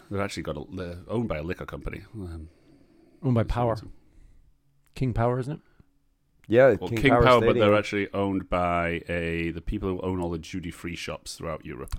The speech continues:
Speaker 2: Ah.
Speaker 1: The, uh, the airport. So, so during covid, when all of the air travel was
Speaker 3: Oh,
Speaker 1: down,
Speaker 3: really?
Speaker 1: they lost all their money 'cause there was nobody in their stores 'cause the airports were closed.
Speaker 2: Wow.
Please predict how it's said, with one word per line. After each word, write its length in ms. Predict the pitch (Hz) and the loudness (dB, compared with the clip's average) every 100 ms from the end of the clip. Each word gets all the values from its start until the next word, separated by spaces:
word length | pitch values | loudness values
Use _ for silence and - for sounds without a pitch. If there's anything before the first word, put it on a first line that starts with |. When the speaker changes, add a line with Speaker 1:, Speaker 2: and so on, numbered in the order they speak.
| - | -4
Speaker 2:
Ah. 540 | 117 123 147 151 135 | 0 2 4 2 2
Speaker 1:
The, 60 | 120 104 98 95 | 0 -2 -4 -6
uh, 40 | |
the 60 | 87 | -6
airport. 280 | 85 80 - | -6 -8 -10
So, 120 | - | -10
so 300 | 80 82 82 80 | -8 -6 -6 -6
during 220 | - 90 82 | -6 -6 -4
covid, 400 | 104 104 90 85 | -2 -2 -2 -6
when 160 | 82 | -6
all 200 | 85 82 | -4 -4
of 60 | 82 | -6
the 140 | 87 | -6
air 140 | 85 90 | -4 -4
travel 340 | - 85 85 | -4 -8 -8
was 300 | 78 73 - - - | -10 -10 -14 -10 -2
Speaker 3:
Oh, 760 | 120 160 180 185 190 185 156 110 | 4 6 8 8 10 12 12 12
Speaker 1:
down, 60 | |
Speaker 3:
really? 320 | 120 175 175 110 | 10 10 12 10
Speaker 1:
they 40 | |
lost 180 | 87 80 | 8 2
all 120 | 85 | -4
their 80 | 82 | -2
money 240 | 92 90 | -2 -4
'cause 160 | - - | -4 -6
there 60 | - | -4
was 140 | 110 | 2
nobody 340 | 107 104 87 90 | 4 4 2 -2
in 80 | |
their 100 | 87 | -2
stores 320 | 82 107 98 - | -4 -4 -4 -6
'cause 120 | 78 | -12
the 120 | 85 - | -8 -6
airports 320 | 113 87 - | -2 -4 -2
were 60 | |
closed. 260 | 120 123 82 | -2 0 -2
Speaker 2:
Wow. 160 | 92 | -4